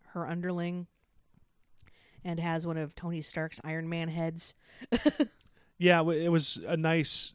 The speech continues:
Speaker 2: sort of almost callback to when he was Patch in the early days of his first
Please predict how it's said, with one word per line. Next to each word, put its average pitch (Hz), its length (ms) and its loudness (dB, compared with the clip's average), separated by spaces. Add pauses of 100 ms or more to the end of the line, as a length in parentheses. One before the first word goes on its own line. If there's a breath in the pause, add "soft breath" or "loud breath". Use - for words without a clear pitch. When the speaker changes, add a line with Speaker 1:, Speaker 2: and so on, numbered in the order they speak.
(140)
Speaker 2:
sort 156 240 4
of 123 80 2
almost 127 520 2
callback 110 500 0
to 107 100 -4
when 98 100 -2
he 98 60 -2
was 92 160 -4
Patch 95 480 -4
in 101 40 -8
the 92 120 -6
early 95 240 -4
days 92 240 -4
of 87 80 -12
his 87 100 -8
first - 580 -6